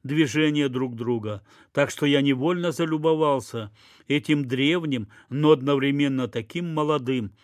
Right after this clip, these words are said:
ритуалом или действом с завоеванием подруги.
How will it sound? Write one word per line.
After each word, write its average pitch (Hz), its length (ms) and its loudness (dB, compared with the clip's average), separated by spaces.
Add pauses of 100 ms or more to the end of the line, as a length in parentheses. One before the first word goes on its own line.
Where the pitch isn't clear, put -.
(160)
ритуалом 120 840 -4 (140)
или 127 220 -4
действом 117 680 -4 (220)
с 131 60 -10
завоеванием 139 1040 2 (200)
подруги. 117 560 -4